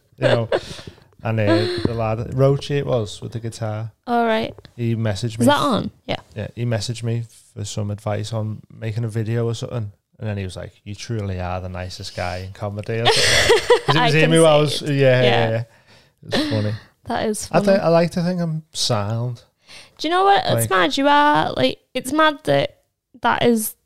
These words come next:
Speaker 2: the label that people have put on you, like, the nicest guy. 'Cause you're just your own guy. Like, like, more, I wish more people was nice. <laughs> The same way.
Speaker 1: Yeah.
Speaker 2: But at the minute, you stand out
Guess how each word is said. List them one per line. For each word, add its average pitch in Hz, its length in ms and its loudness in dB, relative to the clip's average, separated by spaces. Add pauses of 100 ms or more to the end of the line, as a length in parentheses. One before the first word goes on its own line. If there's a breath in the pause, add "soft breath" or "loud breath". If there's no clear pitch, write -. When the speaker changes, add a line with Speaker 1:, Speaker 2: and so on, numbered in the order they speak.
(460)
Speaker 2:
the 233 140 2
label 214 460 4
that 214 120 0
people 226 240 -2
have 214 140 -6
put - 180 0
on 220 180 0
you, 233 120 2 (160)
like, 196 180 -4
the 208 80 -2
nicest 190 500 -2
guy. 226 440 -2 (540 loud breath)
'Cause 277 240 0
you're 285 100 4
just - 420 0
your 262 200 6
own 220 380 4
guy. 240 640 0 (220)
Like, 269 380 -2 (960 soft breath)
like, 254 260 -2
more, 311 260 2
I - 80 0
wish 320 200 -2
more 254 220 4
people 277 340 -6
was 262 160 -4
nice. - 440 -8 (200)
<laughs> - 0 - (1120 loud breath)
The 294 120 0
same 240 420 2
way. 226 360 0 (140)
Speaker 1:
Yeah. 107 160 -8 (1160)
Speaker 2:
But 226 180 0
at 233 140 0
the 254 60 -2
minute, 226 360 0
you 226 180 -6
stand 214 380 -6
out 208 300 -4